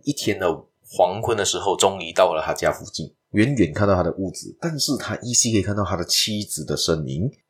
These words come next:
但是他妻子的旁边有另外一个男人，而且一个男子伏在他妻子的膝盖上面。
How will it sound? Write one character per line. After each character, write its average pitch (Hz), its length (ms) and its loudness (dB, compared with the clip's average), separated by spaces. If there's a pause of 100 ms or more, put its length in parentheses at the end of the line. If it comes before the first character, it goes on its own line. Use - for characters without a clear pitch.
但 185 120 4
是 180 80 4
他 123 100 2
妻 - 320 0
子 - 200 0
的 - 100 -4
旁 - 280 -12
边 151 160 -4
有 - 100 -14
另 76 140 -10
外 85 100 -2
一 80 40 -2
个 - 100 -4
男 - 200 -10 (100)
人， - 160 -6 (200)
而 123 100 2
且 113 140 2
一 - 20 0
个 127 120 -2
男 98 200 -2
子 87 200 -4
伏 78 280 -8
在 110 160 2
他 92 160 -6
妻 95 260 -2
子 - 160 -10
的 - 220 -10 (380)
膝 - 280 -4
盖 98 160 0
上 85 240 -2
面。 - 180 -12